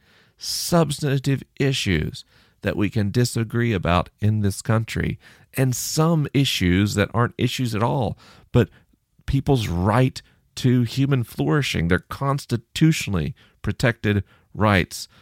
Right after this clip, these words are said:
to live their lives free of the interference of the beliefs of other people. But I think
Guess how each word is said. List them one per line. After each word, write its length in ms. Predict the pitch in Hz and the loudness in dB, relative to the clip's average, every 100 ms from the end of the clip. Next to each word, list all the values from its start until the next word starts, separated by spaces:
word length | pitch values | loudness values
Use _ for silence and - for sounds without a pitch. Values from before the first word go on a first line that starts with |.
| _ | _
to 100 | - | -6
live 540 | 90 92 113 123 110 101 | -4 -2 0 0 0 0
their 180 | 98 92 | 2 2
lives 480 | 90 90 87 - | 2 2 0 -2
free 520 | - - 101 95 98 95 _ _ - | -10 -4 -2 0 -2 -6 _ _ -10
of 120 | 85 | -4
the 120 | 78 | -2
interference 960 | - 87 85 80 - 92 85 - - - _ _ - | 0 -2 -2 -6 -6 -6 -4 -8 -12 -16 _ _ -10
of 140 | - - | -8 -6
the 60 | |
beliefs 500 | 76 85 92 85 - | -2 2 2 0 -6
of 180 | - 82 - | -6 -8 -4
other 300 | 78 76 78 | -6 -4 -6
people. 580 | - - 190 - - _ _ _ _ _ - | -8 -10 -8 -8 -12 _ _ _ _ _ 0
But 180 | 110 - _ - | 0 0 _ -4
I 120 | 101 | -4
think 680 | - - 139 117 - - | -4 -2 0 0 -2 -14